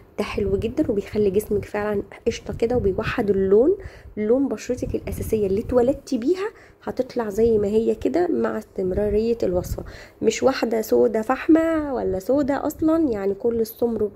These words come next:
تحفه وجمال. انا سمره مش بيضه اصلًا، وحابه لوني جدًا، جدًا، جدًا. حبي نفسك عشان تقدري ان انت،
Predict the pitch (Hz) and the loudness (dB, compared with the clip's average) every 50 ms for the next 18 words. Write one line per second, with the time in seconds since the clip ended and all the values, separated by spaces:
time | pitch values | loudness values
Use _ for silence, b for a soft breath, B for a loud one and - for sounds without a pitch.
0 | - - 247 247 - - - 247 226 208 185 185 185 190 208 240 277 285 - 233 | -4 -4 -4 -4 -4 -4 0 2 2 4 4 4 4 4 4 4 2 2 2 0
1 | 233 233 226 - 208 226 233 233 226 220 208 185 175 175 196 208 208 - - 233 | 0 0 0 0 0 0 2 0 2 0 0 -2 -2 -2 -2 -2 -2 -2 -4 -4
2 | - - 285 294 370 440 B B B B B B B B B - 269 262 302 311 | -6 -2 0 2 2 2 B B B B B B B B B 0 2 6 6 6
3 | 320 330 320 311 - - - - - - - 285 285 226 208 233 214 233 262 269 | 6 6 2 0 -4 -8 -20 -18 -16 -10 -6 -6 -4 -2 0 2 2 4 2 2
4 | 233 185 208 240 208 175 165 202 185 185 175 226 226 214 185 196 185 185 180 196 | 0 -2 -4 -8 -8 -6 -6 -2 -2 -2 -2 -2 -4 -2 0 0 2 2 2 0
5 | 202 180 165 180 175 175 - 277 262 233 214 226 226 269 277 - - 277 - 220 | 0 0 0 -2 -2 0 2 0 0 4 4 4 4 4 0 -2 -6 -4 -4 -4
6 | 208 - - 226 233 240 240 - - - 190 214 233 247 233 214 214 220 240 247 | -6 -2 2 2 2 2 2 -2 -2 0 2 2 4 4 2 4 2 2 2 0
7 | 247 - | -2 -2